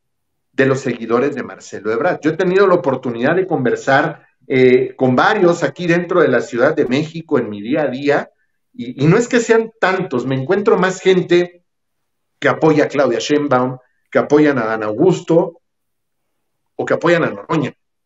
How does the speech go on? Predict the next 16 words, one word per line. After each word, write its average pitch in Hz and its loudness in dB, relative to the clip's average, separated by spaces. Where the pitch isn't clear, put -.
Ujú. 226 -6
Pero 139 4
a 127 4
Marcelo 185 0
no 190 0
me 190 0
encuentro 180 -4
con 127 -6
tantos, 127 -4
pero 117 0
definitivamente 165 -2
los 143 0
que 123 -8
me 123 -2
he 190 -2
encontrado, 156 -2